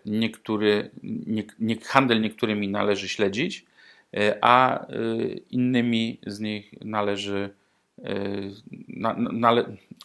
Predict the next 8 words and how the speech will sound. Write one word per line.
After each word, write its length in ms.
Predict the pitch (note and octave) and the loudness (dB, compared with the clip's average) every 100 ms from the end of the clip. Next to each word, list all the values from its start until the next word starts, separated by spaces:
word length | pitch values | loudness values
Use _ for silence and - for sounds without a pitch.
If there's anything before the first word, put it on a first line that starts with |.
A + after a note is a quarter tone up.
| - _ | -20 _
znaczy 240 | G#2+ - A#2 | -12 0 6
naukowcy 440 | A#2+ D#3 D3 C#3 | 8 8 6 2
powinni 320 | A#2+ B2+ B2 | -2 0 0
zwracać 400 | A2+ A#2+ A2 - | 2 0 0 -2
na 100 | A2+ | -2
nie, 340 | A2 G#2 - - | -2 -2 -6 -8
e, 240 | - - | -6 -4
baczną 440 | G#2+ G#2+ - G#2 | 2 2 4 -2